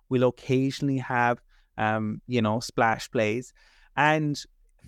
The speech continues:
Stuart, it, it, it almost feels like we're kind of going back into, um, the Civil War era that we, we saw with the Drew Lock,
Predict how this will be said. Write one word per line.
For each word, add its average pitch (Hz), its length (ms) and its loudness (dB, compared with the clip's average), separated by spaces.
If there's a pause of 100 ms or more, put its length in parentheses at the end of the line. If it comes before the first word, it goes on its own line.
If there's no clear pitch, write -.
(220)
Stuart, 151 300 2
it, 113 280 0
it, 131 200 -6
it 131 140 0
almost 160 500 0
feels 107 360 0
like 104 320 0
we're 120 320 0
kind 123 280 -2
of 113 80 -4
going 120 340 -2
back 120 320 -2
into, 117 580 -2 (380)
um, 120 420 -2
the 135 80 -4
Civil 135 400 0
War 147 460 0
era 151 580 2
that 147 160 2
we, 143 260 -2
we 147 200 -4
saw 160 440 2
with 147 260 0 (160)
the 139 360 0
Drew 147 380 -2
Lock, 147 380 0